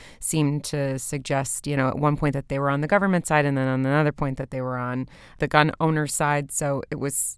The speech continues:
it was tough. But before we go, I, you know, I wanted to go back to those social media cases that we mentioned at the top of the show.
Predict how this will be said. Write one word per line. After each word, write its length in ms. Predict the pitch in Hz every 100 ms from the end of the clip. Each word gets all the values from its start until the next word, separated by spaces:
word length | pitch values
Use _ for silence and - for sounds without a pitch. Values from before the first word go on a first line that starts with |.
| -
it 60 | 160
was 200 | 143 -
tough. 340 | - 123 - - _ -
But 160 | 254 - - - -
before 400 | 262 - 392 370
we 120 | 254
go, 520 | 160 143 123 135 180 -
I, 340 | 180 190 185
you 140 | - 208
know, 80 | 196
I 80 |
wanted 300 | 196 226 277
to 80 | 320
go 120 | 220
back 300 | 180 151 151
to 80 | -
those 220 | 160 147
social 280 | - 139 151
media 300 | 147 139 143
cases 440 | 135 147 143 143 -
that 140 | 143
we 120 | 143
mentioned 420 | 139 131 135 139
at 140 | 135 -
the 80 | 139
top 240 | 135 127
of 80 | 123
the 100 | 131
show. 540 | - 131 127 127 127